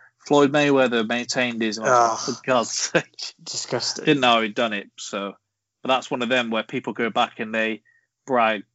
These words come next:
Speaker 1: about watching, like, fights in slow motion and things like that, when that is genuinely one that you probably don't properly appreciate until you see it like that.
Speaker 2: Yeah, most definitely.
Speaker 1: Luke Thomas this weekend claimed that he watched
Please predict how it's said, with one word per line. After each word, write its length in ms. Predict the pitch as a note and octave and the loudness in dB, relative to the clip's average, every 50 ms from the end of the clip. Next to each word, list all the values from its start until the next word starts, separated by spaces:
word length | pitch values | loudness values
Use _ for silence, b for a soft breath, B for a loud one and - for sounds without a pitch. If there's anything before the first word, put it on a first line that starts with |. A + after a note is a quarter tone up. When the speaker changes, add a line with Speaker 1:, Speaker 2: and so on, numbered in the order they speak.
| _ _ _ _ - | _ _ _ _ -14
Speaker 1:
about 300 | - G#2+ A2 G#2+ G2+ G#2 | -8 -6 -4 -4 -4 -4
watching, 480 | A2 A#2 A2 - - - A#2 G#2+ A2 | -6 -8 -8 -8 -10 -10 -10 -8 -6
like, 200 | A2 G#2+ G#2+ - | -6 -8 -8 -10
fights 440 | - - - B2 A2+ A2+ A2 - - | -12 -4 0 0 0 2 0 -2 -4
in 80 | G#2+ G#2+ | -2 -2
slow 320 | - - - A#2+ A2+ A2 | -2 0 2 2 0 2
motion 400 | G#2+ G#2+ G#2+ G#2+ G#2 - - A2 | 2 0 0 0 -2 -4 -6 -10
and 100 | G#2+ G#2 | -8 -6
things 200 | - A2 G#2 G2+ | -6 -4 -2 0
like 100 | G#2 G2+ | 0 2
that, 180 | G#2 G#2 F#2+ F2 | 4 2 2 2
when 140 | G#2+ G#2+ G#2+ | 0 -2 0
that 180 | A2 G2 F#2+ | 0 2 2
is 240 | A2 A2 G2+ - - | 2 2 2 0 -6
genuinely 520 | - - - A2 G#2 G2+ G#2 G2+ G2+ G2+ G#2 | -4 -2 0 0 0 0 -2 -2 -2 -2 0
one 300 | G#2 A2 G#2+ G#2 G2+ G2 | 2 2 2 2 0 0
that 180 | G#2 G#2 G2+ - _ _ _ _ - - - _ _ | 0 -2 -2 -4 _ _ _ _ -14 -14 -14 _ _
you 140 | - B2 - | -4 -2 -2
probably 280 | - - A#2+ G#2+ G#2 G2 | 0 2 2 2 2 2
don't 260 | - A#2+ A2 G#2+ - _ - _ | 2 0 0 0 -4 _ -20 _
properly 360 | _ - C3+ A2 - - G#2 G2+ | _ 0 0 0 2 0 0 0
appreciate 520 | G2+ - - A#2 G#2+ - - A2+ G#2 G2+ | 0 2 2 2 2 2 0 0 0 0
until 240 | A2 - - - A2 | -2 -2 -2 0 0
you 100 | G2+ G2 | 2 2
see 220 | - - B2+ A#2 | 2 4 4 4
it 80 | A2+ G2+ | 4 2
like 160 | G#2 G#2 G2+ | 0 -2 -2
that. 200 | G2 G2 F#2+ - - _ _ _ _ _ _ _ _ - | -2 -2 -2 -4 -8 _ _ _ _ _ _ _ _ -18
Speaker 2:
Yeah, 400 | - - B2 B2+ A#2 A2 G#2+ - - - | -12 -6 -4 -2 -2 -2 -2 -6 -8 -4
most 240 | C3 B2+ A#2 - - | -2 0 0 2 0
definitely. 300 | C3+ A#2+ - D3+ D3+ D3+ | 0 2 4 6 6 6
Speaker 1:
Luke 100 | - - | 4 2
Thomas 460 | - D#3+ E3 D#3 C#3+ B2 - - - | 2 2 2 4 2 2 2 0 0
this 240 | - C3+ B2 - - | 0 0 -2 2 2
weekend 340 | D3 C#3+ C3 - C3 A#2+ A2+ | 2 2 2 2 -4 -6 -2
claimed 300 | - C3 B2 B2 A#2+ A#2+ | 0 0 0 0 0 -4
that 80 | A#2 | -4
he 120 | A#2+ B2+ B2+ | -2 -2 -2
watched 520 | B2 C3 B2 - - - - - - - | 2 2 0 0 0 -6 -8 -8 -10 -16